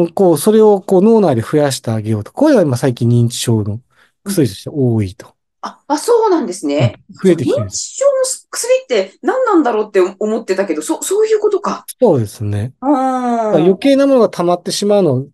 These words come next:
Speaker 1: 出してあげようとか、
Speaker 2: うん。
Speaker 1: その脳内の神経物質を増やそうとか、そういうのが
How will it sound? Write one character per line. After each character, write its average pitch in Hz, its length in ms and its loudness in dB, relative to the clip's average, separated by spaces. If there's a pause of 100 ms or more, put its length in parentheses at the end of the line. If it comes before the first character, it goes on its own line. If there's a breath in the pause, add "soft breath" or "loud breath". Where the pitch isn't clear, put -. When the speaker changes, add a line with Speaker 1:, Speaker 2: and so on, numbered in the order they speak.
Speaker 1:
出 147 180 -2
し - 100 -10
て 139 100 -4
あ 120 80 -4
げ 104 100 -8
よ 107 120 -4
う 101 40 -10
と 277 80 -4
か、 294 60 2
Speaker 2:
う 240 880 0
ん。 123 280 -4
Speaker 1:
そ 127 120 -4
の 123 100 2
脳 202 240 4
内 185 260 2
の 202 200 2
神 135 320 -4
経 143 160 2
物 139 180 0
質 - 120 -8
を - 20 -4
増 - 160 -8
や 131 160 2
そ 131 220 -2
う 120 60 -2
と - 160 -20
か、 - 120 -20
そ 208 200 0
う 233 60 4
い 233 40 2
う - 20 2
の 190 160 2
が 107 240 -6